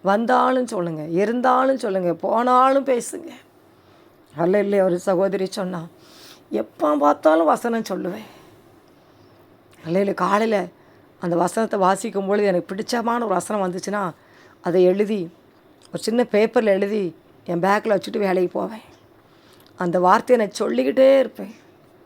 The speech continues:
ஆண்ட-, ஆண்டவர் ஆண்டை இடைப்பட்டுக்கிட்டே இருப்பார் அப்படின்னு சொல்லி சகோதரி, எனக்கு ரொம்ப ஆச்சரியமா இருந்துச்சு. பாருங்க, இன்னைக்கு பாருங்க, ஒவ்வொருத்தரும் ஒவ்வொரு விதமா வேதத்தை வாசிக்கிறது அதிசயமா இருக்குது.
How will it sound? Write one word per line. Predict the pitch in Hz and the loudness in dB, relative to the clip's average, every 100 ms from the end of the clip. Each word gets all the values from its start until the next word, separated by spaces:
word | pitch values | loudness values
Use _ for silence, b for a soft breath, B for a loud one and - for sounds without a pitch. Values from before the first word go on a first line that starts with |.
| _ _ _ - _ _ _ _ _ _ - | _ _ _ -20 _ _ _ _ _ _ -8
ஆண்ட-, | 170 160 170 | -6 -4 -6
ஆண்டவர் | 180 180 202 196 | -4 -2 2 2
ஆண்டை | 180 175 175 | 2 0 2
இடைப்பட்டுக்கிட்டே | 208 214 214 220 220 | 0 0 0 0 -2
இருப்பார் | 220 - 180 175 | -4 -4 -4 -2
அப்படின்னு | 165 | -4
சொல்லி | - 185 - | -4 -4 -2
சகோதரி, | - 175 175 | -4 -4 -4
எனக்கு | 170 | -4
ரொம்ப | 190 202 - | -6 -2 -2
ஆச்சரியமா | 196 202 190 175 | -2 -4 -4 -4
இருந்துச்சு. | 170 - - b b b b b b - | -6 -14 -16 b b b b b b -10
பாருங்க, | 202 208 | -6 -4
இன்னைக்கு | 202 240 277 | 2 2 4
பாருங்க, | 269 240 | 4 4
ஒவ்வொருத்தரும் | 185 - 285 311 311 269 | 0 0 2 4 4 4
ஒவ்வொரு | 202 247 247 | 4 4 4
விதமா | 240 247 240 - b b b - | 4 2 0 -4 b b b -2
வேதத்தை | 185 196 196 180 | 0 2 2 4
வாசிக்கிறது | 180 196 220 208 202 | 2 2 -4 -4 -2
அதிசயமா | 196 165 175 202 180 170 | -2 -2 -2 -2 -2 -2
இருக்குது. | 165 - | -4 -10